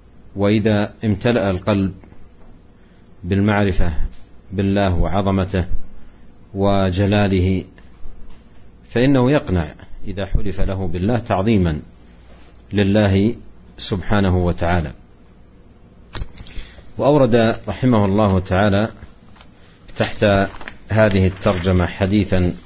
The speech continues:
واحدا، وهو حديث ابن عمر رضي الله عنهما أن رسول الله صلى الله عليه وسلم قال:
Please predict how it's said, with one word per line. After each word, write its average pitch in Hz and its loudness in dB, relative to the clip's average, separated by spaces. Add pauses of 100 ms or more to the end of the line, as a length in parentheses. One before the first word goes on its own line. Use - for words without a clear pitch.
(720)
واحدا، 104 4 (100)
وهو 95 2
حديث 98 0
ابن 92 0
عمر 95 2
رضي 90 0
الله 90 2
عنهما 101 2 (720)
أن 117 4
رسول 104 2
الله 98 2 (100)
صلى 98 -2
الله 95 2
عليه 92 2
وسلم 90 0
قال: 104 2